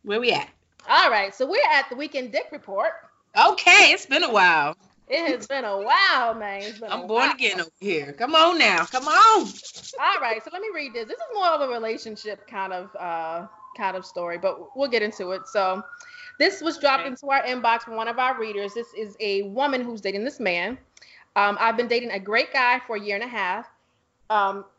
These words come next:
Speaker 2: excuse me. He's funny, smart. When he comes to my house, he washes my dishes. He plays with my son. He's very attentive, um, and he cooks for me. He's always buying me little things like, uh, a desk coffee heater, um, because he knows I like hot coffee,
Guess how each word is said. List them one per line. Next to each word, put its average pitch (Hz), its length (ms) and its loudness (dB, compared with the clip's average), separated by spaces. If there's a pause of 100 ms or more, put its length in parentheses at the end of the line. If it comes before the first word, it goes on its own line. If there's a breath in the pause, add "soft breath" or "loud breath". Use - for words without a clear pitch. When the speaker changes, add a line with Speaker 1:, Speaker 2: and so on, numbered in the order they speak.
(400)
Speaker 2:
excuse 220 240 -12
me. 214 60 -6
He's 247 260 -6
funny, 302 380 2
smart. 254 580 -2
When 202 80 -6
he 202 80 -6
comes 233 240 -8
to 233 60 -10
my 214 100 0
house, 247 300 -2
he 254 80 -10
washes 208 340 -2
my 180 100 -6
dishes. 285 440 -4
He 247 100 -10
plays 190 220 -4
with 190 120 -18
my 180 120 -10
son. 233 480 -2 (580)
He's 208 140 -6
very 254 300 4
attentive, 233 600 -4 (420 soft breath)
um, 196 220 4
and 180 80 -2
he 190 40 -8
cooks 370 260 -4
for 302 100 -8
me. 269 380 -2
He's 247 160 -8
always 285 300 4
buying 262 260 0
me 262 60 -2
little 262 180 -2
things 233 360 -2
like, 180 340 -2 (400 soft breath)
uh, 180 460 6
a 190 100 2
desk 214 320 0
coffee 277 300 2
heater, 277 560 0 (100)
um, 202 160 -4
because 220 220 -4
he 240 80 -4
knows 220 240 2
I 214 40 4
like 196 220 2
hot - 200 0
coffee, 269 600 0